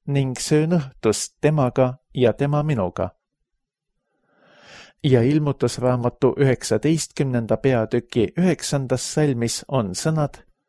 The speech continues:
"Ingel ütles mulle: 'Kirjuta,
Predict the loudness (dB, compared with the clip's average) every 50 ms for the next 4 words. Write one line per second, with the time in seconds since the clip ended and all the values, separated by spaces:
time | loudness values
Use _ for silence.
0 | _ _ _ _ _ _ _ _ -20 -20 -20 -20 _ _ _ _ _ 0 2 2
1 | 2 2 2 2 2 2 4 2 0 0 2 2 2 2 2 0 0 2 4 4
2 | 4 4 4 2 2 -2 _ _ _ _ 2 4 4 4 4 2 0 -2 -4 -4
3 | _ 0 0 0